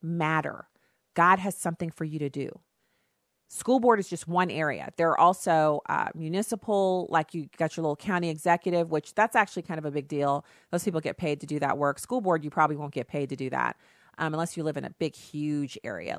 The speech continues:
like Miami-Dade, someplace like that. The bigger areas pay their school board members, but for smaller districts and normal, normal sized areas,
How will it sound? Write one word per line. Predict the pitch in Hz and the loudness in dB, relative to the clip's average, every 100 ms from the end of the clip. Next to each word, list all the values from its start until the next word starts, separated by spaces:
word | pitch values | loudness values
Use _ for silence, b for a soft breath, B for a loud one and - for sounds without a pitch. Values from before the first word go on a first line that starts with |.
| - | -6
like | - - | -8 -6
Miami-Dade, | 147 139 135 135 135 131 131 131 - | -6 -6 -6 -6 -4 -4 -4 -6 -8
someplace | 135 131 127 | -8 -6 -6
like | 131 - | -8 -4
that. | 139 131 131 - 139 160 | -2 -2 -4 -10 -16 -6
The | 170 | 0
bigger | 160 208 214 208 202 - | 4 4 4 2 0 -2
areas | 180 170 165 165 | 2 2 2 -2
pay | - 165 151 | -4 -4 -2
their | 143 | -4
school | - 147 | -6 -6
board | 143 135 | -4 -4
members, | 131 127 - | -4 -6 -2
but | 139 - b b b | -2 -2 b b b
for | 170 156 143 | 0 2 0
smaller | - 202 196 196 190 | -2 2 4 4 2
districts | 190 185 190 180 - | 0 0 -2 -2 -2
and | 151 | -6
normal, | 151 165 165 165 - | -2 0 0 -2 -4
normal | 165 180 175 | -2 0 0
sized | 175 160 156 - | 2 2 2 -2
areas, | 151 147 147 143 | -2 2 2 0